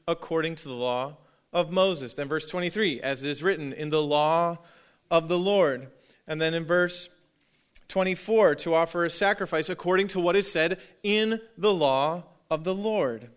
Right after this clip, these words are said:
And then in verse twenty-seven, Simeon came into this, into, in the Spirit into the temple, and when the parents brought in the child Jesus to do for him according to the custom of the law.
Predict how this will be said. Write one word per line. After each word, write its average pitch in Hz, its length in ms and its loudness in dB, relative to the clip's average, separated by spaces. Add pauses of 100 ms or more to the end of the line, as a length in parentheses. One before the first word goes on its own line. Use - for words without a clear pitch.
And 165 100 -10
then 175 100 2
in 180 100 -2
verse 185 400 -2 (240)
twenty-seven, 196 880 -2 (2250)
Simeon 196 440 0
came 196 280 0
into 180 160 -2
this, 151 240 -8 (200)
into, 180 300 -4
in 180 120 -2
the 156 60 0
Spirit 214 400 0
into 160 160 -6
the 135 120 -6
temple, 170 400 0
and 170 160 -2
when 175 100 0
the 160 100 0
parents 208 400 -2
brought 180 260 2
in 180 100 -2
the 165 80 -4
child 170 360 0
Jesus 175 480 -6 (200)
to 175 120 -4
do 165 300 -4
for 175 140 -4
him 156 240 -4
according 202 480 -2
to 151 340 -6 (240)
the 147 100 -8
custom 156 760 -8 (360)
of 131 200 -4
the 147 80 -4
law. 147 480 -4